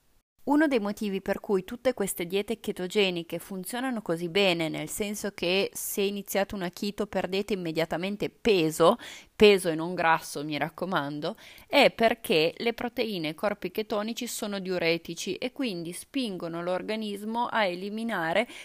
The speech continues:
più acqua di quanta non ne riesca a trattenere, quindi la perdita che vedete sulla bilancia quando iniziate una keto è soprattutto una perdita di acqua,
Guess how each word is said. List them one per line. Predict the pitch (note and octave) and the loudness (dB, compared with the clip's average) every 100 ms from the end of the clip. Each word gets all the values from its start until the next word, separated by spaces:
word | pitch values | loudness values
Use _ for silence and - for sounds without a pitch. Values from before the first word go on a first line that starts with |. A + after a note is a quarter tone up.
| - _ | -20 _
più | - E4+ D4 - | 0 2 2 6
acqua | - G3+ - - A3+ G3+ C#4+ | 10 10 8 0 4 6 6
di | - G#3 C4+ | 0 -2 0
quanta | - F#3 G3+ A3+ | 0 0 0 -4
non | G#3 | -2
ne | G3 G#3 | -2 0
riesca | F3 - F#3+ | 0 0 -2
a | |
trattenere, | F3 F3 F#3 F#3+ G3 E3 E3+ | -2 -2 0 4 4 4 0
quindi | - A3 F#3 F#3 E3+ | -4 -4 2 4 4
la | F#3 | 2
perdita | - A3+ G3+ E3 E3+ E3 D3+ | 4 4 4 2 0 2 2
che | G3+ | 0
vedete | F#3+ G3 G#3+ F3+ | -2 -2 -4 -4
sulla | E3+ G3 F3+ | -6 -2 0
bilancia | F3+ G#3+ G3+ F3 E3+ E3+ | 0 2 2 2 -2 -4
quando | G3+ G#3 | -4 -4
iniziate | G3+ E3+ - G#3+ G#3 | -4 -4 0 0 2
una | E3 F#3+ | -4 -4
keto | - G#3 G3+ B3 | -4 -6 -2 2
è | E3+ | 2
soprattutto | - F#3+ - B3 - G3 - - G#3 - - A#3+ | 0 -4 -2 -2 -4 -6 -4 0 0 0 -12 -6
una | A3 G#3+ A#3 | 0 4 8
perdita | A3 F3+ F3 F3 E3+ | 10 10 8 2 2
di | E3+ | 6
acqua, | D3+ D#3+ - - E3+ | 6 6 2 0 0